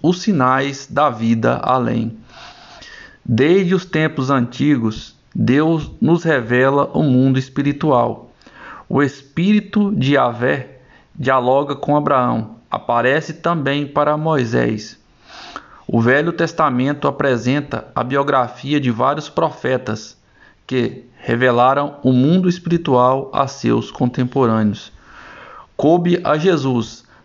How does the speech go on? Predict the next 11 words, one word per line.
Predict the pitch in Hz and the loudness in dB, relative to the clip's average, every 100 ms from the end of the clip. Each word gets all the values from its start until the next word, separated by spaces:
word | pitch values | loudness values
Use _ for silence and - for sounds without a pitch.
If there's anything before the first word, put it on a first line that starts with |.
| - | -4
trazer | 123 120 107 127 147 | 0 0 0 0 2
as | 139 131 - | 0 -2 -6
elevadas | 120 127 117 123 156 160 151 | -2 0 0 2 0 0 -4
revelações | 135 147 143 139 135 - 123 139 135 | 0 0 2 2 2 -2 -4 -2 0
da | 135 | 0
vida | 123 131 139 | 0 -2 -4
futura. | - 147 - 107 117 117 - _ _ _ - - - | -4 -6 -2 0 -2 -6 -14 _ _ _ -20 -20 -18
Seus | - 147 151 | -2 0 0
prodígios, | 156 175 151 170 143 113 107 - - | 2 2 2 0 0 -2 -6 -12 -20
sua | - - 151 160 | -20 -4 -2 -2
sabedoria, | 165 160 156 147 143 135 107 | -2 -2 0 0 2 0 -2